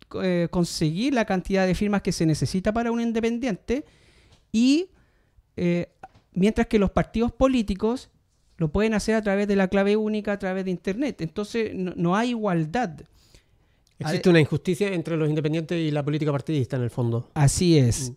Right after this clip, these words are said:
Speaker 1: Y, y últimamente se han hablado que los políticos, bueno, los políticos han estado hablando que se va a abrir esta posibilidad, qué sé yo, pero al final no ha quedado en nada. Y, y no va a quedar en nada.
Speaker 2: Tengo entendido que hay un partido, el Partido por el, el pro, creo, que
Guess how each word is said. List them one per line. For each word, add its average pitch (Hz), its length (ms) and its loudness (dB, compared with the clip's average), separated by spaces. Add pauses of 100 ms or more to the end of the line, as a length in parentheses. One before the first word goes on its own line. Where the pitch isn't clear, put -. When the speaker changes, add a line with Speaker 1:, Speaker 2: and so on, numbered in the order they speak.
Speaker 1:
Y, 165 400 2
y 170 40 4
últimamente 196 600 0
se 190 100 -2
han 175 80 0
hablado 180 480 4
que 165 80 2
los 160 120 4
políticos, 170 500 -2
bueno, 156 240 0
los 131 100 -4
políticos 160 300 -2
han 160 60 2
estado 156 200 2
hablando 156 320 0
que 151 220 -2
se 143 160 -4
va 139 100 0
a 151 40 2
abrir 165 200 0
esta 160 180 -2
posibilidad, 156 680 -2
qué 165 80 -8
sé 165 140 -6
yo, 175 180 -2
pero 170 160 -4
al 160 80 -2
final 156 260 -2
no 156 80 0
ha 143 60 -2
quedado 143 240 2
en 135 160 2
nada. 120 320 -2 (100)
Y, 143 340 0
y 151 60 6
no 143 80 8
va 147 80 6
a 175 60 2
quedar 160 240 2
en 135 100 4
nada. 143 240 2
Speaker 2:
Tengo 185 160 2
entendido 208 340 0
que 196 80 2
hay 190 80 4
un 196 60 2
partido, 170 480 0
el 165 80 0
Partido 151 320 -4
por 147 80 0
el, 131 220 0
el 113 80 -2
pro, 165 320 0
creo, 196 320 -4 (160)
que 143 500 -6